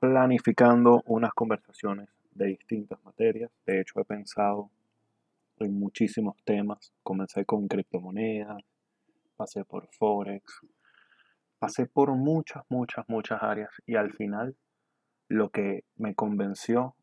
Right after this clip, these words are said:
fue conversar un poco de estos juegos que están tan de moda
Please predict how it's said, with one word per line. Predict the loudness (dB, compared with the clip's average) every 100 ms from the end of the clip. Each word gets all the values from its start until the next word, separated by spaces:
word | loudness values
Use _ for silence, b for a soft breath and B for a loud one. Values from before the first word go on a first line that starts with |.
| _
fue | _ -6 -4
conversar | -2 -2 -4 -6
un | -6 -4
poco | -2 -2 -4 -8
de | -4 -4
estos | -4 -6 -4
juegos | 0 2 2 -2
que | -8
están | -16 -8 -8 -8 -14 _ _
tan | -2 -2 -2
de | -4
moda | -4 -6 -8 -10